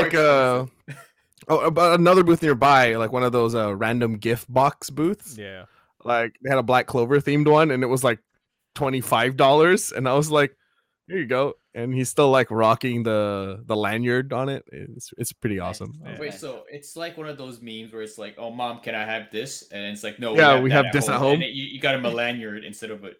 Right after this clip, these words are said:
Speaker 2: a shirt.
Speaker 4: Yeah.
Speaker 1: No, it was a, it was a random box. There's a lanyard in there. They had, like, Black Clover figure,
Speaker 2: Oh,
Speaker 1: playing
Speaker 2: okay, so it's like
Speaker 1: cards.
Speaker 2: those, like, mystery gift boxes.
Speaker 1: Yeah.
Speaker 3: Oh,
Speaker 1: Yeah.
Speaker 2: Oh, yeah, you get more items. Bang for your buck, dude.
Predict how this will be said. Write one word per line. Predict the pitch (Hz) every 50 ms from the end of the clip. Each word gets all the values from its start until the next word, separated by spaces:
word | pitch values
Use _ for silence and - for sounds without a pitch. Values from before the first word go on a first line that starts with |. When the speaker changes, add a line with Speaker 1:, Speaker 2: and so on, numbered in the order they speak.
| _ 95
Speaker 2:
a | 92
shirt. | - - 135 170 202 208 _ _ _ _ _ _ _ _ _ _ _ _ _ _ _
Speaker 4:
Yeah. | - 127
Speaker 1:
No, | 185 208
it | 202
was | 190 180
a, | 190 180
it | -
was | 185 185 170 180
a | 170 151
random | 143 151 151 165 185 180 185 185 185 180 175 175 170 - _ _ _ _ _ _ _ _ _
box. | 107 107 107 127 131 117 107 - - - - - - - - _ _
There's | - 165 175 151 139 165 -
a | - 160
lanyard | 147 143 143 156 165 165 165 156
in | 160 156 151
there. | 156 151 151 151 151 151 151 143
They | 131 123
had, | 131 127 117
like, | 120 113 107 -
Black | - 120 123 120 -
Clover | - 143 131 123 120 123 120 117 113 110
figure, | - 143 127 131 135 143 139 135 131 131 127 131 135 117 117
Speaker 2:
Oh, | 117 117 113 110 107
Speaker 1:
playing | 107 120 131 135 127 123
Speaker 2:
okay, |
so | 127 127 123 123 123 120 120
it's | 120 123 123
like | 175 160
Speaker 1:
cards. | - -
Speaker 2:
those, | 143 143 139 -
like, | 143 123 - _
mystery | 113 113 123 123 - - 131 117 113 107 104 - _
gift | _ 117 110 - _ _
boxes. | - 104 82 82 - 156
Speaker 1:
Yeah. | 160 143 131 - -
Speaker 3:
Oh, | - 131 127 127 123 120 117 110
Speaker 1:
Yeah. | 123 131 123 -
Speaker 2:
Oh, | 151 139 - - - _ _ _ _ _
yeah, | - 135 139
you | 143
get | 147 180 165 160 160
more | 190 214 -
items. | 151 185 220 240 214 151 120 - - -
Bang | _ - 165 175 196 196
for | 180 175
your | 170 160
buck, | 143 - 175 196 208 - -
dude. | 160 165 185 220 -